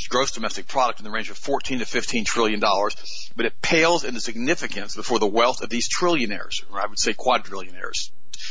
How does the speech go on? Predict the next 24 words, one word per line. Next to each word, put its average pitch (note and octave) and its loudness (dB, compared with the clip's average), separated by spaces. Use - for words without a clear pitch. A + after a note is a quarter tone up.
with A#2 4
the A#2 2
U C#3 4
S - 0
and A2+ -2
most A#2 0
European A#2 -2
countries A2+ 0
in A2 -2
debt A#2 2
to B2 0
the A2 2
elite. - 2
Okay? A2+ 2
The - 2
elites - 4
th-, A#2 -2
rule C3+ 6
the - 0
U C3+ 6
S C3+ 4
through C3 2
their C#3+ 4
foundations, C3+ 0